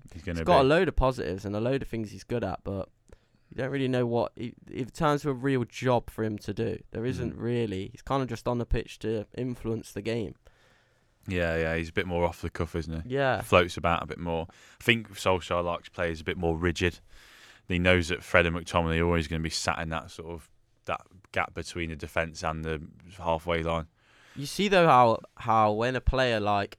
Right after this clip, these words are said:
Speaker 2: like a Jorginho or someone that doesn't, it's not particularly athletic, it's
Speaker 1: Not
Speaker 2: not gonna
Speaker 1: great.
Speaker 2: run all day, it's not gonna man mark players for you. But you see the, how important, and, and if a player with an unbelievable footballing brain,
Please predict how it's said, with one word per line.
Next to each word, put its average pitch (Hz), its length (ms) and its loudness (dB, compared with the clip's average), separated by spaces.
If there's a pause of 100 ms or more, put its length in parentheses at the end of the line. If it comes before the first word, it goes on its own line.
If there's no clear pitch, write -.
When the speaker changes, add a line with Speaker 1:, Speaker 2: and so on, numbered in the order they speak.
Speaker 2:
like 131 380 2
a 135 100 -4 (460)
Jorginho 123 680 -2
or 90 100 -4
someone 87 400 -10 (300)
that 98 100 -10
doesn't, 147 440 -4 (360)
it's - 80 -14
not 131 140 -4
particularly - 400 -4
athletic, 101 600 -2 (280)
it's - 60 -18
Speaker 1:
Not 101 120 -2
Speaker 2:
not - 80 -4
gonna 127 140 4
Speaker 1:
great. 113 100 -4
Speaker 2:
run 123 160 4
all 117 160 2
day, 98 340 -2 (580)
it's - 120 -14
not 131 160 0
gonna 131 160 0
man 120 260 4
mark 113 400 2
players 98 340 -4
for 95 300 -2
you. 95 220 -4 (800)
But 123 100 -2
you 127 100 -4
see 156 240 -2
the, 135 140 -2
how 135 220 2
important, 131 440 2
and, - 240 -4
and 117 100 -4
if 120 120 -4
a 113 60 -2
player 147 380 0
with 117 220 -4
an 117 240 -2 (180)
unbelievable 131 680 -4
footballing 107 540 -4
brain, 101 420 -4